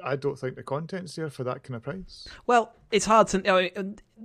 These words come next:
Speaker 2: content is, again, it's one of those things where you, they might have the best content, but if it hasn't be, got the buzz,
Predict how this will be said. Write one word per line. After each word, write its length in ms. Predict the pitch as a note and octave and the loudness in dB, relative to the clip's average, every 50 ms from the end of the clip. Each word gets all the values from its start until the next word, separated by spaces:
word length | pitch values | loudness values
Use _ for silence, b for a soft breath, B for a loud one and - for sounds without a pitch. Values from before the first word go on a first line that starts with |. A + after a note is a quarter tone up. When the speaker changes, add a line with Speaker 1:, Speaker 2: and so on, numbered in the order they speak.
| - - | -14 -4
Speaker 2:
content 460 | - - A3+ A3+ G#3+ F#3+ D3 D3 D3 - - | 0 2 2 4 6 6 4 4 2 -2 -2
is, 240 | E3 D3 C#3+ C#3+ D#3 | -2 -2 0 0 0
again, 400 | D3 D#3 C3+ - F3+ F3 D#3+ C#3 | 0 0 4 6 8 8 8 6
it's 120 | C3 - | 2 0
one 120 | D#3+ D#3 | 2 2
of 40 | D3 | 4
those 100 | D3 C#3+ | 2 2
things 180 | E3 D#3+ C#3+ D3+ | 2 0 2 2
where 80 | D3 | 2
you, 160 | D3 D3+ E3 - | 0 0 -2 0
they 140 | E3+ D3 D3+ | 2 2 4
might 180 | D#3+ F3 D#3 | 6 6 6
have 140 | C#3+ C#3+ C#3+ | 6 4 2
the 60 | - | 2
best 200 | - F3 E3 - | 2 0 0 2
content, 460 | - D3 C3 B2+ - C3+ B2+ B2+ A2+ - | 0 -2 -2 0 -2 -4 -4 -4 -6 -4
but 100 | C#3 C#3+ | -4 -2
if 80 | C#3 | -2
it 80 | D3 C3+ | -2 0
hasn't 600 | C3 D#3 D3 C#3+ C#3 - - B2+ - - - _ | 2 0 0 0 -4 -10 -14 -18 -20 -20 -8 _
be, 120 | D3+ C#3+ | -4 -4
got 200 | C#3+ - D#3 C#3+ | -2 -2 -2 -2
the 60 | D3 | 2
buzz, 440 | C#3 E3+ D3 G#2 A#2+ D3 - - - | 4 4 6 6 4 0 -4 -10 -14